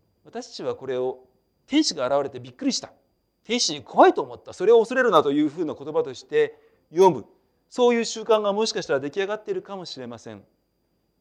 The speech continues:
確かにそういう読み方も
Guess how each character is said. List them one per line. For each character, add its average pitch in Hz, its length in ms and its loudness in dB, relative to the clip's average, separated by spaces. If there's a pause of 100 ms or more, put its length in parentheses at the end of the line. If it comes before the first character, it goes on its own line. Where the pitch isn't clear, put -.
(960)
確 190 180 -16
か 143 100 -10
に 120 100 -8
そ 151 240 0
う 147 60 2
い 147 80 -2
う 143 140 -2
読 143 180 -10
み 143 80 -12
方 139 220 -12
も 117 360 -16